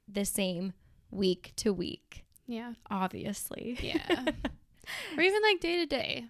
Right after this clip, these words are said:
Speaker 1: Or
Speaker 2: But,
Speaker 1: even
Speaker 2: like,
Speaker 1: day
Speaker 2: m-,
Speaker 1: to day.
Speaker 2: yeah.
Speaker 1: Yeah. And we really do need to disregard the cultural conditioning that has led us to believe that our hormones have a negative impact on our capabilities
Speaker 2: Mm-hmm.
Speaker 1: in general. Not
Speaker 2: Yes.
Speaker 1: even just at work, but
Speaker 2: Yeah.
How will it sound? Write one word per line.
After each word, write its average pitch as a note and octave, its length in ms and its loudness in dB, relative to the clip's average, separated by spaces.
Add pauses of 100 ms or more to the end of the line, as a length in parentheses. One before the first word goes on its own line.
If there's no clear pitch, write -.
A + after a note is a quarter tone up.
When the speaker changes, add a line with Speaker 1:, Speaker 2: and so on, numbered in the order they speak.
(220)
Speaker 1:
Or G#3 80 -2
Speaker 2:
But, A#3+ 60 6 (100)
Speaker 1:
even - 20 4
Speaker 2:
like, B3 160 6 (160)
Speaker 1:
day G#3 120 6
Speaker 2:
m-, E3+ 100 0
Speaker 1:
to G3 160 -2
day. - 340 -2
Speaker 2:
yeah. - 240 0 (480)
Speaker 1:
Yeah. A3+ 320 2 (540)
And G#3+ 240 6
we A3+ 200 4
really A3 360 6
do A3 200 6
need G3 280 2 (120)
to G#3 340 6
disregard G#3 600 4
the G#3+ 80 4
cultural G#3+ 640 6
conditioning A#3 560 2
that G3 140 2
has G3+ 200 4
led F#3+ 160 4
us G3+ 120 6
to G#3 120 0
believe F#3+ 300 2
that G#3 120 4
our F#3+ 140 6
hormones G3 460 2
have G3 160 4
a G3 80 4
negative F#3 520 2
impact F#3+ 560 2 (320)
on G3 140 4
our G3 80 2
capabilities E3 760 0
Speaker 2:
Mm-hmm. A3 420 -4 (280)
Speaker 1:
in G#3+ 300 6
general. E3 540 2 (100)
Not A3 240 6
Speaker 2:
Yes. A#3 80 4
Speaker 1:
even A3 220 4
just F#3+ 260 0
at G3 160 0
work, G#3 380 0
but G3 220 2
Speaker 2:
Yeah. - 20 -14